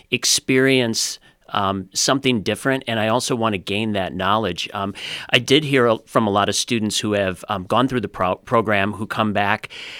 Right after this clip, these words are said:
um, you know, to the States. And one of the things that they do mention is the fact that, you know, this is a great platform for them to, to really build upon, whether it's the radio station or being involved with,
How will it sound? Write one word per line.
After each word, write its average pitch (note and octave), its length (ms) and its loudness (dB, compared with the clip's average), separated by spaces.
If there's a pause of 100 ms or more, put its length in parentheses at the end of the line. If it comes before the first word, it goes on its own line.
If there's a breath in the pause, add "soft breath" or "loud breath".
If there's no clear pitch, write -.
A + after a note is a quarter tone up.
(240 loud breath)
um, F#2 440 0
you B2 160 0
know, G2+ 100 2
to C3 220 0
the A#2+ 80 2
States. G2+ 440 0
And G#2 160 0
one A#2 120 0
of A#2 60 -2
the A#2 60 -2
things A2 300 -2
that F#2+ 160 -4
they G2 100 -2
do G2 160 -2
mention B2 440 0
is F#2+ 160 -4
the G2 80 -6
fact G#2 340 -4
that, G2 380 -2
you A#2+ 120 -4
know, G#2 220 0 (100)
this A2+ 240 -2
is A2+ 120 -2
a A2 40 0
great G2+ 560 -4
platform G2+ 640 -2
for G2+ 260 0
them G2 280 -2
to, G2 240 -4
to - 160 -6
really G2 240 -2
build F#2 260 -2
upon, E2 380 -6
whether G2 260 -2
it's G2 380 -6
the C#3 140 -4
radio A2+ 340 0
station G#2 520 -2
or F#2+ 140 -2
being A2 380 -2
involved G2+ 560 0
with, G2 320 -2